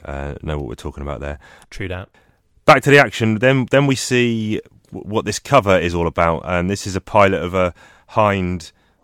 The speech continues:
Speaker 1: I don't know, is it a hind D or a hind E? I'm not really too up on my hinds.
Speaker 2: Yeah, the hind Ds.
Speaker 1: Hind Ds. There's a
Speaker 2: Hind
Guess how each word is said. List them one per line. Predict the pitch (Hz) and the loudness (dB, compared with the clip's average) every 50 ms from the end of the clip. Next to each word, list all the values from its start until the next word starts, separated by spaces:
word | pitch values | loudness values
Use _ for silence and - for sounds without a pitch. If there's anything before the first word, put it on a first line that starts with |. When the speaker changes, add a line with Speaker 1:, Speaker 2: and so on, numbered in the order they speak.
| _ _ _ _ | _ _ _ _
Speaker 1:
I | 80 | -12
don't | 78 87 80 | -8 -8 -6
know, | 80 80 82 | -6 -6 -6
is | 82 76 | -6 -8
it | - 78 | -10 -10
a | |
hind | 76 95 95 95 87 - | -6 -4 -4 -4 -4 -2
D | 104 101 101 | -2 0 0
or | 98 92 | 2 0
a | 87 | 0
hind | 90 95 95 92 90 95 | 0 -2 -2 -2 -2 -2
E? | 98 98 95 90 | -2 -2 -4 -4
I'm | 90 90 | -6 -6
not | 92 85 58 | -6 -6 -6
really | 65 85 85 82 80 | -6 -8 -8 -8 -8
too | - - - 90 85 85 | -10 -12 -10 -8 -6 -6
up | 82 - - 82 | -6 -8 -10 -10
on | 78 | -10
my | 76 78 73 | -8 -8 -8
hinds. | 80 82 80 80 80 80 80 85 - - - _ _ | -8 -8 -8 -8 -8 -10 -10 -12 -14 -18 -20 _ _
Speaker 2:
Yeah, | - 131 120 | -2 0 2
the | 110 113 | 2 2
hind | 95 120 123 123 123 120 110 101 | 2 2 2 2 2 0 -2 -4
Ds. | - 131 117 107 101 95 95 92 87 87 - - - - _ - | -4 -2 -2 -2 -2 -4 -6 -8 -8 -10 -12 -14 -16 -20 _ -8
Speaker 1:
Hind | - 107 101 92 85 - | -4 -2 -2 -2 -2 -2
Ds. | - 98 90 85 | 0 0 0 -2
There's | 90 90 92 | -4 -6 -8
a | 95 | -8
Speaker 2:
Hind | - | -2